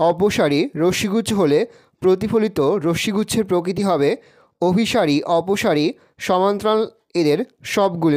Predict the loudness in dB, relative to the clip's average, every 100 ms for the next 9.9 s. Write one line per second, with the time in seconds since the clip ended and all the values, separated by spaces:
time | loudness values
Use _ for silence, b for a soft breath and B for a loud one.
0 | 0 0 0 -2 0 -2 2 0 0 -2
1 | -4 -12 _ _ _ b b b b -2
2 | 0 2 4 4 2 0 -4 -2 -2 0
3 | 0 -2 0 0 0 0 0 0 0 0
4 | -2 -2 -2 -2 0 0 0 0 0 0
5 | -2 0 0 2 -2 -4 -2 -4 -2 -2
6 | -2 -2 -2 -2 -4 _ b b b b
7 | -4 0 -2 -4 -12 _ _ _ _ _
8 | -20 -6 2 2 2 -2 -2 -2 -2 0
9 | 2 2 2 0 -2 -2 0 0